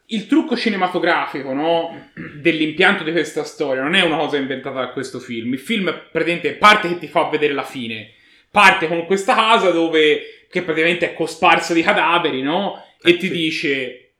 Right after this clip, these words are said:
Speaker 1: "Ok, siamo arrivati qui. Come ci siamo arrivati?" Parte un gigantesco flashback che dura sostanzialmente per
Speaker 2: Ok,
Speaker 1: tutto il
Speaker 2: che
Speaker 1: film.
Speaker 2: è il film, eh.
Speaker 1: Ehm, e dopodiché, pian piano, no, ti fa vedere come si arriva a questo punto.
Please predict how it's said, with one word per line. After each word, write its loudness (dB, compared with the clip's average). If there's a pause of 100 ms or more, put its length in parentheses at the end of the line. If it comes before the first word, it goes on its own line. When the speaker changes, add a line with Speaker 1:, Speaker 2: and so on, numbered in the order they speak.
(140)
Speaker 1:
"Ok, -2
siamo 4
arrivati 2
qui. -10 (240)
Come 8
ci -6
siamo 2
arrivati?" 4
Parte 0
un -6
gigantesco -2
flashback 0
che -8
dura -4
sostanzialmente -8
per -16
Speaker 2:
Ok, -12
Speaker 1:
tutto -4
il -4
Speaker 2:
che -12
Speaker 1:
film. 0
Speaker 2:
è -2
il -8
film, -6
eh. -14
Speaker 1:
Ehm, -10 (220)
e 2 (180)
dopodiché, 4
pian 2
piano, 2
no, 2
ti -6
fa 0
vedere 4
come 0
si -2
arriva -2
a -4
questo -8
punto. -14